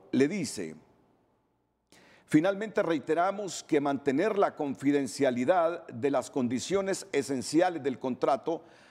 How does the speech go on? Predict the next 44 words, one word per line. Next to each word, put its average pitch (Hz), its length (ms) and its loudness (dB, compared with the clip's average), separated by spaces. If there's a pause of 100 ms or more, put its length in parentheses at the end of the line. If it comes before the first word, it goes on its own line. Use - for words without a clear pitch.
(100)
ha 127 140 2
sido 185 220 2
un 196 180 0
requerimiento 165 720 2
de 151 120 4
Pfizer 175 520 0
a 139 40 0
nivel 143 280 -2
mundial, 127 560 0
debido 147 260 0
a 175 40 4
la 170 100 2
importancia 180 880 -2 (400)
que 139 120 4
representa 139 640 0
el 165 60 6
acceso 170 600 2
a 151 40 6
la 143 100 2
vacuna 165 440 -2
contra 143 380 -2
la 131 120 2
covid 139 220 0
diecinueve 170 560 0 (420)
para 139 240 4
poder 147 300 0
disminuir 160 380 0
el 160 80 2
impacto 156 500 -2
de 156 60 2
la 160 120 0
pandemia 156 440 0
y 139 100 0
salvar 127 460 0
vidas 151 320 0
humanas 143 360 0
en 123 120 -2
todo 147 180 2
el 131 80 0
mundo, 147 360 0 (420)
por 214 180 4
lo 202 160 -2
que 196 80 -2
esperamos 175 760 0